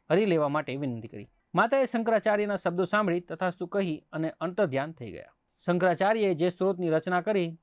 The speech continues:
તેના દ્વારા મા લક્ષ્મીની સ્તુતિ કરવા લાગ્યા. તેમના આ સ્ત્રોતના ગાયનથી આકાશમાંથી અચાનક સોનાની વર્ષા થવા લાગી.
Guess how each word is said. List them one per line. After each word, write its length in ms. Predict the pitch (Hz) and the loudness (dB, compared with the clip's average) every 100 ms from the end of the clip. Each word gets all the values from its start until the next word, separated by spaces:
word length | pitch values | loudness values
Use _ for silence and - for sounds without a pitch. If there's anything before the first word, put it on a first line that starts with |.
| - | -4
તેના 240 | 196 214 | 0 0
દ્વારા 340 | 185 160 151 151 | 2 2 2 0
મા 160 | 151 | 0
લક્ષ્મીની 600 | 156 170 - 208 170 156 | 0 0 0 -4 -4 -6
સ્તુતિ 260 | 160 175 165 | -8 -10 -10
કરવા 340 | 156 147 147 | -4 -2 0
લાગ્યા. 280 | 117 - - - _ - | -2 -6 -12 -20 _ 2
તેમના 240 | 254 262 | 4 4
આ 180 | 254 220 | 4 2
સ્ત્રોતના 440 | 214 214 226 214 208 | 2 2 2 2 2
ગાયનથી 460 | 170 196 208 196 | 2 2 0 0
આકાશમાંથી 600 | 156 165 202 185 165 156 | 0 2 0 0 -2 -2
અચાનક 560 | - 160 226 196 170 - | -4 0 2 2 0 -2
સોનાની 420 | 180 190 202 165 | 0 2 2 2
વર્ષા 300 | 165 135 143 | 0 0 0
થવા 220 | 127 127 | -2 -2
લાગી. 280 | 123 117 - | -2 -6 -12